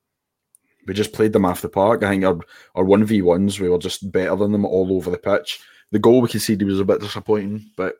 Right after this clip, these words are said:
I mean, you can't be too harsh when you put in the type of performance that we did. Um,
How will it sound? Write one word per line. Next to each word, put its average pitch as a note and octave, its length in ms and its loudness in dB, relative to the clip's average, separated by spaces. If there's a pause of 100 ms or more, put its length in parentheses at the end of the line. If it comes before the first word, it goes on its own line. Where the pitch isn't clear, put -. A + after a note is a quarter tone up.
I F#2 60 -6
mean, F#2+ 120 -2
you F#2 60 -4
can't G2+ 240 -2
be G2 100 0
too F#2 180 -6
harsh F2 340 -6
when F#2 140 -2
you F2+ 80 -4
put F2+ 180 -4
in F2 180 -8 (440)
the F#2+ 80 -2
type F#2 160 -2
of F2+ 120 0
performance F#2 560 0
that - 100 -2
we F2 80 0
did. E2+ 300 -2 (140)
Um, F2+ 440 0